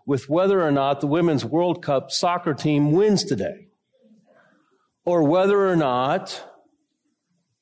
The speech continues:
our army or our economy are the strongest in the world. That's not what that term historically means. When founded, this nation was an exception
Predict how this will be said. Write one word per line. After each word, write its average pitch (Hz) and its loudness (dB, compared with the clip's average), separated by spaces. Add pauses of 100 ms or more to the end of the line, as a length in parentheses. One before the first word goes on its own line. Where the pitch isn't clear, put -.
(880)
our 135 0
army 156 2
or 139 0
our 131 2
economy 131 0
are 127 -2
the 131 -2
strongest 156 -2
in 139 0
the 151 0
world. 143 0
That's 165 -2
not 214 -2 (500)
what 156 -4
that 143 -2
term 170 0
historically 135 -2
means. 143 -2 (960)
When 175 2
founded, 156 0
this 214 0
nation 147 0 (500)
was 170 2
an 165 2
exception 160 -2